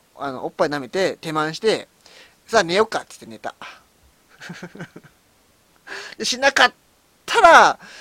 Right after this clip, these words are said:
セックスしなかったら、そのエーブイに出てたっていうね。だから、だから余計に興奮するでしょ。「あの時やってたら、あんな表情してたんだな」とかさ。す-、すごい興奮したの。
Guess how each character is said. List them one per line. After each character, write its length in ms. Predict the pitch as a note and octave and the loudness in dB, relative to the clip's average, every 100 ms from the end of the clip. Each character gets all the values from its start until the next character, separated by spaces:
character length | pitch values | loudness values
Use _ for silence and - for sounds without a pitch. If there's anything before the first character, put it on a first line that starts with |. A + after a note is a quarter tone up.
| - | -20
セ 140 | - C#4+ | -10 -8
ッ 60 | |
ク 120 | - | -6
ス 100 | C4 | -4
し 120 | B3 C4 | -4 -2
な 120 | C#4+ | 2
か 120 | C#4+ | 2
っ 60 | C4+ | 2
た 180 | - | 2
ら、 200 | D4+ D4+ | 4 4
そ 120 | A#3+ A3 | 4 -2
の 120 | G3+ | 0
エ 200 | G#3 A#3+ | 4 4
ー 40 | A#3+ | 2
ブ 200 | A3+ A#3+ | -2 -4
イ 40 | |
に 60 | F3+ | -4
出 60 | |
て 100 | D#3+ | -6
た 80 | D3+ | -8
っ 40 | B2+ | -8
て 140 | - | -14
い 20 | |
う 20 | A#2 | -12
ね。 200 | F3 - _ _ _ _ _ _ _ | -12 -14 _ _ _ _ _ _ _
だ 180 | G#3 A#3+ | -2 4
か 60 | G3+ | 4
ら、 60 | |
だ 100 | G3+ | 4
か 60 | G#3+ | 4
ら 40 | |
余 120 | G3 | 4
計 160 | G3+ C#4 | 4 2
に 80 | C4+ | 2
興 180 | C#4 C4 | 2 0
奮 140 | B3 | -2
す 80 | B3 | -2
る 60 | |
で 60 | G#3+ | -4
し 100 | D3 | -4
ょ。 160 | B2 - _ - - - - | -10 -12 _ -20 -20 -20 -10
「あ 120 | - C4 | -2 -2
の 120 | C#4+ | -2
時 240 | C#4 B3 | -6 -6
や 100 | G#3 | -6
っ 40 | G3 | -6
て 100 | A3+ | -6
た 120 | F#3 | -2
ら、 300 | F#3+ E3+ - - | 0 0 -2 -4
あ 120 | A3 | -2
ん 80 | A#3+ | -2
な 80 | |
表 300 | A3+ A#3 A3+ A3 | 0 4 2 2
情 140 | G3+ | -2
し 60 | F3 | -2
て 60 | |
た 100 | F#3 | -8
ん 40 | D#3+ | -6
だ 80 | |
な」 140 | C#3 B2+ | -8 -8
と 80 | - | -12
か 100 | A#2+ | -10
さ。 260 | C#3 A#2+ - _ _ _ _ _ _ _ _ - | -8 -10 -14 _ _ _ _ _ _ _ _ -20
す-、 200 | - F#3+ | -20 -18
す 120 | G3+ | -12
ご 120 | A#3 B3 | -6 -4
い 40 | |
興 160 | A#3+ A3 | -2 -2
奮 80 | A3+ | -2
し 40 | |
た 80 | |
の。 80 | G#3 | -4